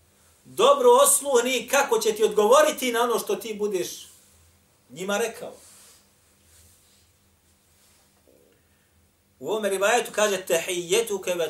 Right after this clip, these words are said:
tahiyyatu dhurriyyatik." U drugom rivajetu, kojeg isto bilježi Buhari i ostali, "Fa innaha tahiyyetuka wa tahiyyatu dhurriyyatik." Jer ono što budeš čuo od njih kad te budu odpozdravili,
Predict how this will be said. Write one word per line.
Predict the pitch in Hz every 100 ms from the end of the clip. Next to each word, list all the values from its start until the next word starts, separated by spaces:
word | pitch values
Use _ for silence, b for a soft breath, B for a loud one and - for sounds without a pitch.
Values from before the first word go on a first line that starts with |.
| 151
tahiyyatu | 139 - 214 190 165 147 151 151 - -
dhurriyyatik." | 123 147 127 131 131 139 127 104 - _
U | -
drugom | 170 320 233
rivajetu, | 208 208 226 247 226 180 - -
kojeg | 160
isto | 269 269 247
bilježi | 240 240 196
Buhari | 185 - 226 202
i | 190
ostali, | 233 262 269 202 - b b b b -
"Fa | 160
innaha | 170 254 240 220 294 233 226 202 214
tahiyyetuka | 190 - 196 180 202 254 254 220 202
wa | 185 180
tahiyyatu | 175 - 277 262 208 - 180 156
dhurriyyatik." | 151 143 135 196 - - B B -
Jer | - -
ono | 302 359 285 240
što | - 233
budeš | 320 269 240 208
čuo | - 320 254 220
od | 202
njih | 302 226
kad | 220 208
te | 214
budu | 208 262 226
odpozdravili, | - - 285 - 247 262 254 254 311 302